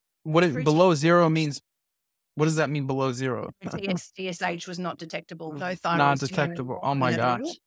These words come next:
Speaker 2: So thyroid
Speaker 1: Wow.
Speaker 2: stimulation was not detectable, but the T three, T four, like, not, not crazy high, thirties maybe, like, somewhere around, out of range, like, as in you truly are.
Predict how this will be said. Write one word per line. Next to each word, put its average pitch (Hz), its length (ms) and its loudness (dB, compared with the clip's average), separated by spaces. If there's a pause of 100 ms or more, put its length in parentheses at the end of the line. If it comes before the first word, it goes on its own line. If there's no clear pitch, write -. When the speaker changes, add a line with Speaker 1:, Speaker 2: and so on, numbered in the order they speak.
(460)
Speaker 2:
So 190 240 -10
thyroid 208 300 0
Speaker 1:
Wow. - 40 -4
Speaker 2:
stimulation 202 300 -8
was 175 140 -16
not 190 200 -10
detectable, 190 680 -12
but 208 400 0
the 180 300 -14
T 214 280 -8
three, 190 320 -6
T 190 240 -8
four, 185 440 -6 (420)
like, 170 100 -16 (600)
not, 359 200 -2 (160)
not 294 240 2
crazy 220 360 -2
high, 160 240 -8 (180)
thirties 277 460 -2
maybe, 269 320 -6
like, 214 160 -4
somewhere 208 440 -2
around, 185 140 -4
out 240 220 0
of 196 100 -6
range, 170 500 -2
like, 165 160 -8
as 175 160 -4
in 165 140 -6
you 165 80 -8
truly 170 440 -6
are. 151 380 -4